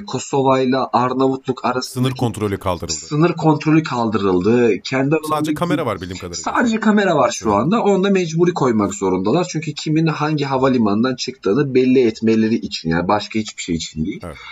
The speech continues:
Speaker 1: E, gibi, gibi, gibi, gibi şeyler, e, oluyor. Büyük Arnavutluk mümkün müdür? E, yani bunların sonrasında söyleyecek olursam evet mümkündür.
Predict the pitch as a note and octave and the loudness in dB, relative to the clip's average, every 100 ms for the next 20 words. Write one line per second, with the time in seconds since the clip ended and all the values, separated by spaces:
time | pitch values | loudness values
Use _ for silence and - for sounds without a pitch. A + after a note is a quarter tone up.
0 | - - B2+ C3 B2 C3 F#3+ G#3+ E3+ E3+ | -20 -2 4 6 6 2 2 0 2 -2
1 | E3+ D#3+ E3+ F#3 E3+ G#3+ - D#3 D3 G#2 | -2 0 -2 -2 -2 -2 0 0 0 -2
2 | - - G#2+ G#2 G2 G#2+ F2+ D#2 - - | -6 0 4 4 4 4 4 2 0 -6
3 | C#3 A3 A3+ G3 G3 A3 G3+ G3+ F#3 - | 2 2 4 4 4 4 2 0 -4 -6
4 | - D3+ F#3+ F#3+ A3 G#3+ E3+ G#3+ - - | -4 0 0 0 -2 2 2 0 -2 -10
5 | - C3+ B2+ B2 A#2 B2 D#3 C3 A#2 B2 | 0 4 4 4 4 4 4 4 0 0
6 | D3 D#3+ F3 F3+ - C#3 B2 - B2 A2 | 0 2 2 0 -2 0 0 -2 -2 0
7 | A2+ A2 - - C3 A#2 A2 C#3 C#3+ - | 2 0 -2 -4 0 0 0 2 2 0
8 | F#3 - E3 C3 - A#2 D3+ E3 G3 F#3 | -4 0 2 2 0 0 0 2 0 2
9 | G3+ | 0